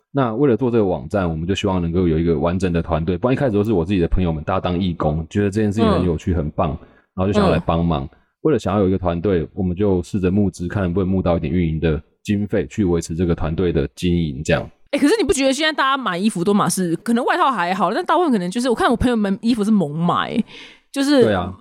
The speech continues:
Speaker 2: 猛买，但是所以他们就可能就会猛丢，我也没有去仔细问，那猛丢。可是那你不会觉得现在，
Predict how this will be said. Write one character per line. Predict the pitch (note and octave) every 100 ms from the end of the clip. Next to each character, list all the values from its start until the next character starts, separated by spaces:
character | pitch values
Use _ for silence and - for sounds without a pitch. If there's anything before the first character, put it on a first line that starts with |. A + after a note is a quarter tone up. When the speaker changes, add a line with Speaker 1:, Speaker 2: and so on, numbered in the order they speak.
| _
Speaker 2:
猛 | G#3+ G3 F#3+
买， | A#3 F#3 C3+ F2+
但 | - G4+
是 | F#4
所 | E4+
以 | D#4+
他 | D#4+
们 |
就 | C4 C4+ - _
可 | -
能 | A3+
就 | G#3
会 | C4+ B3+
猛 | - F3 D3+ D#3
丢， | F3+ F3
我 | F3
也 | B3+
没 | A3
有 | G#3
去 | G#3
仔 | D#3
细 | D#3+ F3
问， | F3+
那 | F#3
猛 | A#3+ E3 -
丢。 | D#3+ D#3 D#3 - - -
可 | A#3+
是 |
那 | G4 G#4+
你 | B3
不 | F#3+
会 | D#4
觉 | A#3
得 | G#3
现 | G#3+ C4
在， | A#3